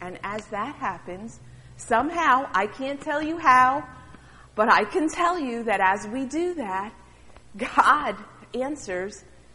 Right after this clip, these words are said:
the need. He answers the questions in our heart. He ministers to us.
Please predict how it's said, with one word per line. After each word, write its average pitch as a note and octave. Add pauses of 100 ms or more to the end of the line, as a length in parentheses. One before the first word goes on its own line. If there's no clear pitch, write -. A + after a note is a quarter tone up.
(300)
the G#3+
need. A3 (160)
He G#3+
answers A#3
the G#3
questions G#3
in F#3+
our F3+
heart. F3+ (340)
He B3
ministers A#3
to D#3
us. D3+